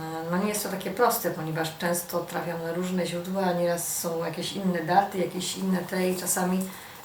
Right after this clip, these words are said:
e, to nie jest tak, że to mi zajmuje, to nie jest jak w przypadku cytatu, że ja po prostu zrobię zdjęcie i wrzucę krótki odpis. No,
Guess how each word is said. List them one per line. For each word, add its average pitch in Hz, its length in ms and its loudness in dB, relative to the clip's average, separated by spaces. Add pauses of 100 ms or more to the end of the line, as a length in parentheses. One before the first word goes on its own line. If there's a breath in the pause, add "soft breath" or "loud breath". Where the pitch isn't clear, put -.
(100)
e, 175 300 2
to 190 100 -2
nie 190 100 6
jest 180 180 4
tak, 170 180 0
że 160 60 -4
to 175 120 -2
mi 170 120 0
zajmuje, 165 600 2 (100)
to 175 60 -2
nie 175 60 4
jest 170 140 2
jak 165 80 -4
w - 40 -8
przypadku - 420 -4
cytatu, 175 380 0
że 160 80 -2
ja 156 60 -2
po 156 60 -6
prostu 165 220 -4
zrobię 160 280 2
zdjęcie 156 420 -2
i 156 40 2
wrzucę 160 320 -2
krótki 165 400 -6
odpis. 165 440 -2
No, 170 80 -4